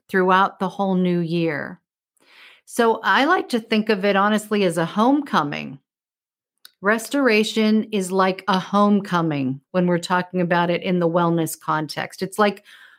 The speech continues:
we're trying to walk ourselves back home, back to that perfect state we were created in.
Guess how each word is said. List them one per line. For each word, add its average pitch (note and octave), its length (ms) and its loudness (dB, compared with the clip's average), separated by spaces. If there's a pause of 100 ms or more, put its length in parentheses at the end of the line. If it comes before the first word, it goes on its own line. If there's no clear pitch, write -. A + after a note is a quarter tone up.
(140)
we're G3+ 100 2
trying A3 380 2
to G3+ 80 2
walk G3+ 420 2
ourselves A#3 640 0
back G3 480 0 (260)
home, D#3 460 -4 (500)
back G#3+ 340 2
to G#3+ 100 -6
that F#3 340 -2
perfect A3 560 -2
state F#3 680 0
we F#3+ 220 2
were E3+ 160 2
created E3+ 640 2
in. D3 320 -4